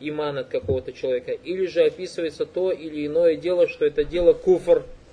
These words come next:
в шариате, мы не торопимся человека выводить из ислама, если он мусульманин, а говорим: «Подожди», мы смотрим, что вот этот куфр, которым он отписан в этом хадисе, этот куфр, то есть может ли он совместиться с верой или не может.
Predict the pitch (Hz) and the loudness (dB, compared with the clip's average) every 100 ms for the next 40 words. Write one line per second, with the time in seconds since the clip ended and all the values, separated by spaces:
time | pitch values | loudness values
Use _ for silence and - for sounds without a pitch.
0 | - - - - - - - - - 147 | -20 -20 -20 -20 -20 -20 -20 -2 2 6
1 | 147 143 135 123 - - 135 190 208 196 | 6 4 0 -6 -8 -18 -8 -2 -2 0
2 | 190 214 214 180 165 - 151 151 151 151 | 0 0 -2 -8 -10 -6 0 2 2 2
3 | 143 139 135 135 139 131 131 131 131 147 | 0 0 0 -2 -4 -10 -10 -10 -6 -4
4 | 139 127 120 - 131 - 147 139 135 147 | -4 -6 -14 -12 -12 -2 -2 -2 -4 -6
5 | 143 143 127 - - _ _ _ 139 131 | -4 -4 -4 -8 -20 _ _ _ -12 -4
6 | 139 165 196 156 147 143 - 135 120 - | 0 0 0 -2 0 0 -2 -8 -8 -14
7 | - 156 156 147 - 143 147 185 170 - | -6 2 2 2 -2 -2 -2 -2 -2 -2
8 | 180 165 135 123 - _ _ _ 135 - | -4 -2 -4 -6 -14 _ _ _ -4 2
9 | 165 151 147 143 - 170 - 143 147 147 | 2 2 0 -4 -6 -8 -6 0 2 0
10 | 143 151 147 147 - 117 - - - - | -2 -4 -4 -6 -8 -12 -12 -20 -20 -20
11 | - 147 143 160 - 175 - 151 - - | -8 -4 0 0 0 -2 -2 -4 -6 -20
12 | _ _ 147 131 156 220 220 180 165 151 | _ _ -6 -4 2 2 2 0 -2 0
13 | 151 147 143 165 147 - 135 147 147 139 | -2 -2 -6 -8 -8 -8 -8 0 4 4
14 | 131 135 143 139 143 147 143 131 | 0 -6 -10 -6 0 2 2 -2